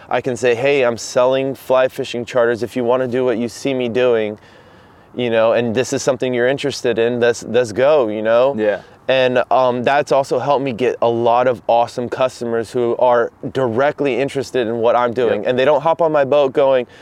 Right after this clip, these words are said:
Speaker 1: "Man, this is a tinier boat than I thought. Are we gonna be"
Speaker 2: <laughs> They know exactly
Speaker 1: They
Speaker 2: what they're
Speaker 1: know what
Speaker 2: getting
Speaker 1: I'm
Speaker 2: themselves
Speaker 1: doing.
Speaker 2: into.
Speaker 1: Yes, and, and they also know the grind of what we're trying to do. Like I said, it took a long time to figure out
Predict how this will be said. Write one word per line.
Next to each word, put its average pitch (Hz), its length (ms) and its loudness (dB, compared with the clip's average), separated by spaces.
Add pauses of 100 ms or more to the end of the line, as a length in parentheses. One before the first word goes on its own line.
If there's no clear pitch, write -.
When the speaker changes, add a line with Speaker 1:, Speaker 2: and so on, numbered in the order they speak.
(160)
Speaker 1:
"Man, 117 320 -6
this 120 180 -6
is 120 120 -4
a 113 80 0
tinier 131 460 0
boat 120 320 0
than 123 100 0
I 117 100 0
thought. 120 500 2 (260)
Are 127 100 4
we 139 80 2
gonna 139 140 0
be" 127 320 0
Speaker 2:
<laughs> - 0 -
They 123 100 0
know 127 160 2
exactly 120 400 2
Speaker 1:
They 123 80 2
Speaker 2:
what 135 40 0
they're 117 100 0
Speaker 1:
know 151 120 4
what 151 160 4
Speaker 2:
getting 113 60 2
Speaker 1:
I'm 101 60 2
Speaker 2:
themselves 101 400 -2
Speaker 1:
doing. 92 100 -4
Speaker 2:
into. 98 120 -8 (100)
Speaker 1:
Yes, 117 380 0
and, 147 360 0
and 151 160 2
they 160 80 4
also 165 240 0
know 170 160 2
the 151 80 0
grind 139 460 0
of 139 100 0
what 123 140 2
we're 123 100 2
trying 127 200 -2
to 123 60 -2
do. 123 200 0
Like 123 180 2
I 139 80 2
said, 151 180 -2
it 151 120 0
took - 280 -4
a 127 80 2
long 123 380 2
time 135 240 -2
to 127 80 -2
figure 135 340 0
out 120 280 4